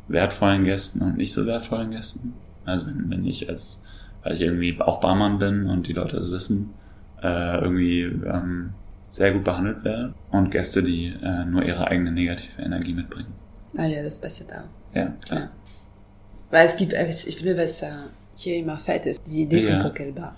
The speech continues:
Speaker 1: Äh,
Speaker 2: Cocktailbar
Speaker 1: ich finde
Speaker 2: ist
Speaker 1: nicht,
Speaker 2: wirklich
Speaker 1: dass sie
Speaker 2: Nee?
Speaker 1: fehlt. Ich finde, die ist einfach nur anders und noch ein bisschen konservativer.
Speaker 2: Mhm.
Speaker 1: Das, was ich eben meinte, ne, die Leute haben
Speaker 2: Ja.
Speaker 1: schon einen gewissen Bildungsstand, was klassische Drinks angeht, aber sind noch nicht so bereit, sich auf Neues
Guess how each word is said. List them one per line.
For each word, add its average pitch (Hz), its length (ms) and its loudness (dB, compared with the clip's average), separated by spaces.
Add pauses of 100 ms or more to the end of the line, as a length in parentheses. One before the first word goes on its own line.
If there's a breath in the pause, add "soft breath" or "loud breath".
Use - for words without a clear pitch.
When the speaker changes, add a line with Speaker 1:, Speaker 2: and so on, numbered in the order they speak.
Speaker 1:
Äh, - 40 -16
Speaker 2:
Cocktailbar 107 340 8
Speaker 1:
ich 151 80 6
finde 151 140 6
Speaker 2:
ist 117 100 4
Speaker 1:
nicht, 139 140 10
Speaker 2:
wirklich 123 120 2
Speaker 1:
dass - 120 0
sie 104 100 2
Speaker 2:
Nee? 104 60 0
Speaker 1:
fehlt. 98 580 4
Ich - 160 -8
finde, 110 160 4
die 107 80 2
ist 95 100 0
einfach 98 220 4
nur 92 240 6
anders 139 640 4
und 104 180 4
noch 98 140 2
ein 98 120 4
bisschen 101 640 2 (280)
konservativer. 127 760 0 (240)
Speaker 2:
Mhm. 185 280 -2 (140)
Speaker 1:
Das, - 160 4
was 98 180 4
ich 113 60 4
eben 98 80 6
meinte, 120 360 6
ne, 117 140 4
die 107 60 4
Leute 98 400 4
haben 95 140 6
Speaker 2:
Ja. 98 40 6
Speaker 1:
schon 101 160 6
einen 95 300 4
gewissen 101 280 2
Bildungsstand, 104 600 2
was - 300 -6 (600 loud breath)
klassische - 420 2
Drinks 110 240 -2
angeht, 110 340 0
aber 92 440 4
sind - 240 2
noch 95 160 4
nicht 101 200 2
so 92 160 4
bereit, 92 480 4
sich - 420 -2
auf - 360 -2 (400)
Neues 90 580 4